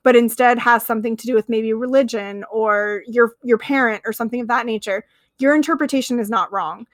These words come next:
And that is why we have so many different tarot decks available to us. I will end saying,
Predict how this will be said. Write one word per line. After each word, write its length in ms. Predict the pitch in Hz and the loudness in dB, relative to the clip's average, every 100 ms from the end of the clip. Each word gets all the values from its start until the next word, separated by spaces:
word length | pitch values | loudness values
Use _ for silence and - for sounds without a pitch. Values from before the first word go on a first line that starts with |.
| _ _ | _ _
And 160 | 247 240 | 2 4
that 160 | 247 247 | 6 6
is 160 | 226 | 4
why 240 | 226 233 226 | 6 6 4
we 140 | 226 | 0
have 240 | 208 220 | 2 0
so 200 | - 233 | 0 -6
many 220 | 220 220 214 | -4 -6 -6
different 360 | 214 208 233 | -8 -10 -14
tarot 280 | - 226 220 | -10 -8 -8
decks 440 | 196 233 - - _ | -8 -12 -14 -20 _
available 380 | 220 220 214 208 | -2 -2 -2 -8
to 240 | - 233 | -6 -4
us. 240 | 190 208 - 254 | -4 -6 -2 2
I 80 | |
will 420 | 262 269 247 233 - | 6 8 8 6 2
end 300 | 277 294 277 | 0 0 -2
saying, 540 | - 262 247 240 220 | -2 -4 -4 -6 -10